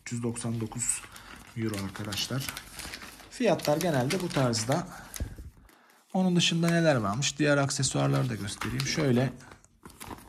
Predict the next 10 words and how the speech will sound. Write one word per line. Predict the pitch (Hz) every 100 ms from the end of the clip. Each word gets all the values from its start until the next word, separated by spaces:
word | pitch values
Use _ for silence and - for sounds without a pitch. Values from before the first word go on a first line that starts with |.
| - - - _ - - - - - - - - 123
yatak, | - 131 - - - -
yatak | 131 127 113
odası | 107 -
için | 90 - 123
odaya | 139 107 104
şöyle | 123 120 117
kıyafet | 123 117 113 117
şeyi | - 101
var | 95
arkadaşlar. | 92 95 - - - 127